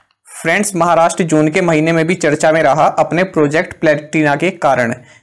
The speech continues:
जिसे महाराष्ट्र सरकार द्वारा लार्जेस्ट प्लाज्मा थेरेपी ट्रायल कहा गया था। साथ ही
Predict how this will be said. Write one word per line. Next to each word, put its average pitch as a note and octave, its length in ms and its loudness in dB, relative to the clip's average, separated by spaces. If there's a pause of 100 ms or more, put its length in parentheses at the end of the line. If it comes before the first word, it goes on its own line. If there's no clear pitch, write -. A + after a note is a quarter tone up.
(140)
जिसे D3+ 320 0
महाराष्ट्र D#3+ 600 0
सरकार D#3+ 400 0
द्वारा D3+ 500 2
लार्जेस्ट D3+ 600 0
प्लाज्मा D#3+ 500 0
थेरेपी D3+ 500 -2
ट्रायल D#3 380 0
कहा E3+ 280 -2
गया C3+ 220 2
था। A#2+ 420 -4 (400)
साथ D#3+ 300 0
ही G#3+ 280 0